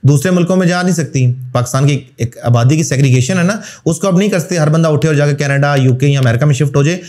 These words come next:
पॉसिबल नहीं है। और ना आपके मुल्क में पासपोर्ट की इतनी पावर है कि आप दूसरे मुल्कों में मुंह उठा के जाके चले जाएं, ऐसा नहीं होता।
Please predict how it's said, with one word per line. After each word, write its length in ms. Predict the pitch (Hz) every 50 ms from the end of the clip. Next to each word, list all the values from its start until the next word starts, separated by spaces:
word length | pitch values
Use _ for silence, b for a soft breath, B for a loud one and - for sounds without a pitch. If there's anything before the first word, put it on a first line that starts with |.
| B B B
पॉसिबल 340 | 151 151 151 - 180 170 160
नहीं 180 | 143 131 120
है। 120 | 110 107 107 - -
और 60 | 135
ना 100 | 147 151
आपके 180 | 156 156 147 165
मुल्क 180 | 151 156 151 147
में 100 | 156 139
पासपोर्ट 380 | - 131 127 127 160 147 139
की 60 | 139
इतनी 120 | 131 139 139
पावर 280 | 123 113 110 120 131
है 140 | 156 170 170 B B B B
कि 60 | -
आप 100 | 143 139
दूसरे 260 | 139 143 143 - 165 156
मुल्कों 220 | 147 139 123 151
में 80 | 147 147
मुंह 140 | 143 143
उठा 180 | 143 123 131 117
के 80 | 117 131
जाके 160 | 127 120 123
चले 200 | - 117 120 127
जाएं, 240 | 151 123 98 B B B -
ऐसा 180 | 127 127 123 143
नहीं 100 | 135 120
होता। 360 | 107 87 101 101 95 - -